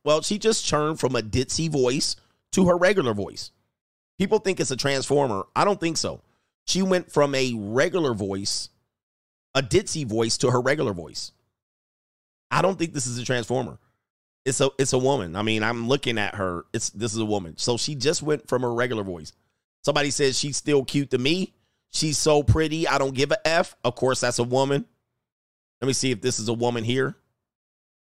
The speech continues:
No posts. Oh, hell no, that's a nigga. <laughs> All right. Smash all the same. She is so much prettier without that makeup.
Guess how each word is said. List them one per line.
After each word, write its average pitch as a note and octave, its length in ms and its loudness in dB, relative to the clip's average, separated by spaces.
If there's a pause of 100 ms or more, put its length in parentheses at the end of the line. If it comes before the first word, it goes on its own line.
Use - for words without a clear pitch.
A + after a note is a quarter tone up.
(340)
No A2 140 0
posts. B2 580 -2 (800)
Oh, B2 140 2
hell C#3 260 4
no, C#3+ 200 2
that's C3 220 -2
a A#2 60 -4
nigga. D3 420 2 (160)
<laughs> - 140 -12
All D3 100 6
right. C#3 260 0 (840)
Smash C#3+ 560 0 (100)
all C3 220 4
the B2 120 -4
same. G#2+ 460 -4 (440)
She D#3+ 160 0
is C#3+ 80 2
so D#3 120 6
much D3+ 200 2
prettier C#3 340 0
without A#2+ 340 2
that A2+ 200 0
makeup. G#2 400 -2